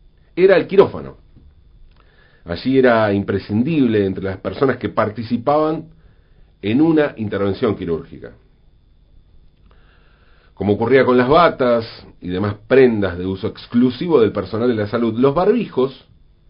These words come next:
no tenían mayor diseño que el meramente práctico. Por eso se conseguían en farmacias y negocios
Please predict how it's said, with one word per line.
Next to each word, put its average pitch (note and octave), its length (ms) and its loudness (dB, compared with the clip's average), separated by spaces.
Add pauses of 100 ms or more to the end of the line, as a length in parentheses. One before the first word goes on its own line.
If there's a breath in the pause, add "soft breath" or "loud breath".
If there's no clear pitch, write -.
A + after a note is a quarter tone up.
(760)
no F#3+ 160 6
tenían G3+ 280 4
mayor E3+ 240 -2
diseño E3 380 -4
que C3 80 -2
el A#2 80 0
meramente B2+ 480 2
práctico. - 580 -14 (2000 soft breath)
Por G#3 180 6
eso G3 340 2
se D3 120 -6
conseguían C3+ 580 4
en A2 180 0
farmacias C#3+ 760 -2 (1300)
y A2 80 -6
negocios A2+ 920 -4